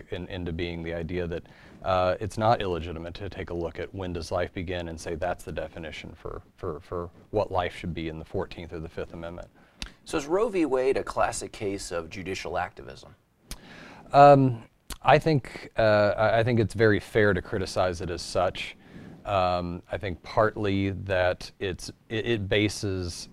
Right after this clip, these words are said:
Speaker 1: it, it is not based as much on liberty as on this idea of the right to privacy. And the right to privacy is nowhere in the Constitution. And I think the, the, the devil's in the details with judicial activism. Um,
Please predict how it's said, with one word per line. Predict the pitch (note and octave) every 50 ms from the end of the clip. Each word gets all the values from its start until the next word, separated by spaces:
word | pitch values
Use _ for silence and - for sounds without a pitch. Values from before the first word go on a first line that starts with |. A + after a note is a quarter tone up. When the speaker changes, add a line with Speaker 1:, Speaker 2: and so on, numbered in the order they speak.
| - -
Speaker 1:
it, | C#3 D#3 -
it | - D3 D#3+ D3+
is | D3+ A#2 G#2
not | A2+ A2 G2+ F#2+ F#2+
based | G2+ G#2 G2 - -
as | G#2+ E2+
much | G#2+ G#2 F#2+ - -
on | G#2 F#2 F2 F2+
liberty | G#2 A#2+ B2 B2 G#2+ F2+ F#2 F2+ E2
as | E2 D#2+
on | G2 F#2 F#2
this | F2+ - -
idea | G2 F2+ E2+ F#2+ G2 F#2
of | F2
the | F2 F2+
right | E2+ F2 F2 E2+
to | - -
privacy. | - - G2 G2+ G2+ F2 D#2+ - - - - - - - - - - - - - - - - _
And | G2+ G2+ G2+ G2+ G2
the | G2+ G2+
right | A2 G#2+ G#2+
to | -
privacy | - - - G#2 G#2 A2+ A#2 G#2+ G#2 - - - G#2 F#2 F2+ F2 F2 F2 - -
is | G2+ F#2+ F#2+ F#2 F2+
nowhere | A2+ A#2 A2 A2 A2 G#2+
in | G#2 G2+
the | F#2+
Constitution. | F#2 - G#2 F#2 F2+ - - - - - G#2+ F#2+ - - - - - - - - - - - - - - - -
And | A2+ A2 G#2+ G#2+ G#2 G2+
I | G#2 G2+
think | - - C3+ B2+ G#2+ G#2+ G#2+ A2
the, | G#2+ G#2+ G#2
the, | G#2 A#2 A2 G2+ A#2+ A#2 - - _ _
the | B2 A#2 A#2
devil's | A2+ D#3 F3+ D#3+ D3+ A#2
in | A#2 A2+
the | G#2+ G#2
details | F#2+ A2 G#2+ A2 G#2 - - G2 F2+ F2 -
with | G2 F2 -
judicial | - G2 F2+ F#2 F2+ - - F2+ F2
activism. | E2+ F2 E2 - - E2 C#2+ E2+ D#2+ - - - - - - - - - - - - -
Um, | G2+ G#2 G#2 G2+ G2+ G2 G2 G2 F#2+ F#2+ G2